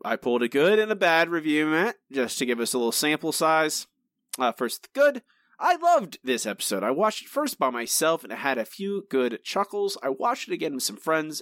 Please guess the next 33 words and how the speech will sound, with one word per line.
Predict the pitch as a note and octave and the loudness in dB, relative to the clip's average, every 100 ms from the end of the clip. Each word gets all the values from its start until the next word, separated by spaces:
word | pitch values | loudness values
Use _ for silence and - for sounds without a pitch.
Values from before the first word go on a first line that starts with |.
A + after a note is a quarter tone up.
| - | -8
and | A#2+ | -6
we | D3 B3 | -2 -2
were | A3+ A#3+ D#3+ | 0 0 0
rolling. | D3 C#4+ D4+ B3 F#3 A2+ G2+ - _ _ _ _ | 2 4 4 4 0 -2 -10 -20 _ _ _ _
Yay, | - D4 C#4+ C4 G#3 | -4 0 2 4 2
Imagination | F#3 A3+ A3 A3+ G#3 A3 | 2 0 0 0 0 0
Christmas | A3+ G#3+ A3+ - | -2 0 -2 -2
and | F#3 F#3+ G3 - _ _ | 2 2 2 -4 _ _
You've | B3+ D#4 C4+ | -2 0 0
Got | B3+ B3 B3 | 2 2 2
Leprosy | C4+ D4 G3 - G3 G#3 G#3 - | 0 0 0 0 0 -2 -2 -2
and | D3+ D#3 D#3 | 0 0 0
Marco | E3 E3 F3+ | 0 0 0
Polo | D3+ C#3 C#3 | 2 2 2
and | C#3+ E3+ | 2 0
a | F3 | 0
million | F#3+ G#3+ A3 G#3 | 0 2 2 2
other | D3+ B2 | 0 0
things. | A#2 A#2+ A2+ A#2 - | -2 -2 -2 -4 -10
It | B2 | -8
seemed | - B3 | -6 -6
more | B3+ E4+ D4 | 0 2 2
like | D3 A#2+ | 0 -2
a | |
ton | - C#3+ | -2 -4
of | C3 | -2
jokes | D#3 C#3 | -2 -2
strung | - C3 | -2 -2
together | B2 F3 D#3+ | 0 2 2
than | C3 B2+ | 0 0
an | C#3 | 2
actual | D3 - B2 | 2 0 -6
story, | - B3+ C#4+ G#3+ C#4+ | -2 2 4 2 0